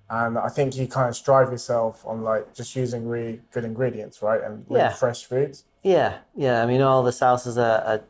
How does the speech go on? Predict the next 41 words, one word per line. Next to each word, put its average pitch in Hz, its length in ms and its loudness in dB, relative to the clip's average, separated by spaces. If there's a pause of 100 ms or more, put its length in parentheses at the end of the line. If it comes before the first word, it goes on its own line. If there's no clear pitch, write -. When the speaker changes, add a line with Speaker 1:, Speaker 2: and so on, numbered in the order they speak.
Speaker 2:
are 110 60 -12
chopped, - 440 -4
like, 110 300 0 (140)
an 104 100 -4
hour 107 220 0
before 107 320 0
we 104 100 2
open. 120 480 -2 (140)
Speaker 1:
Okay. 117 160 0
Speaker 2:
Guacamole, 107 760 0
and 98 220 -12 (100)
there's 101 140 -18
a 101 80 -6
salsa 98 420 -4
called 101 300 -10
Pico 104 340 -8
de 98 80 -10
Gallo, 101 380 0
which 98 240 -8
is 95 180 -18 (720)
essentially 135 520 0
just 104 200 -6
a 98 60 -18
tomato 107 600 0
salad, 110 440 0
really. 101 320 -6
Tomatoes, 104 640 -2
red 104 140 -4
onion, 104 460 -6 (200)
coriander, 101 460 -2
lime 110 280 0
juice, 104 300 -8
that's - 260 -10
it. 98 300 -4
But - 260 -4
it's - 200 -12
got - 220 -2
to - 80 -18
be 104 140 -6
done 101 280 -6 (800)
uh, 107 420 0